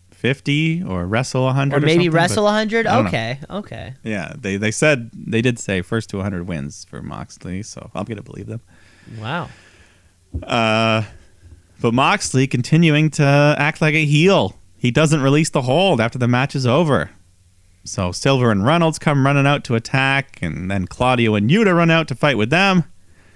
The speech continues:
Speaker 1: And then finally, the Hangman, Adam Page, runs out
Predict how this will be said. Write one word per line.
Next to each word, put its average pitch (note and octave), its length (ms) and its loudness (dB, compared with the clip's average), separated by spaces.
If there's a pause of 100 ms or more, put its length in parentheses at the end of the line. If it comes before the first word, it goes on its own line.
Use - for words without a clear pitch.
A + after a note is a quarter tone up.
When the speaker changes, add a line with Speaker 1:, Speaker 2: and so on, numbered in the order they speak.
(260)
Speaker 1:
And G#2 120 0
then G#2 160 2
finally, A#2+ 500 2
the A2 140 2
Hangman, C3 640 2
Adam C#3+ 240 2
Page, A2+ 360 0
runs G2 240 0
out F#2 300 -2